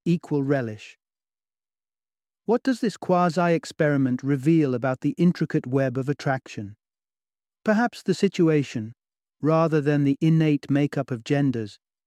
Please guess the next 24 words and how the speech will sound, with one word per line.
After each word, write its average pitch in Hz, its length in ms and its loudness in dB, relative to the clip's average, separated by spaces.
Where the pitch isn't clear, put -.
exerts 160 500 0
more 175 300 2
sway 147 640 -2
over 143 260 0
the 139 100 -2
selectiveness 135 680 -4
of 123 120 -6
women. 120 360 -2
Or, 175 340 4
more 190 180 2
tantalizingly, 135 1080 0
it 180 140 0
suggests 190 480 -2
that 170 160 -2
women 196 400 4
may 175 160 2
harbor 156 400 0
the 143 140 -2
same 175 440 0
breadth 165 440 0
of 139 140 -4
desire 143 540 0
as 139 180 -2
men 147 400 0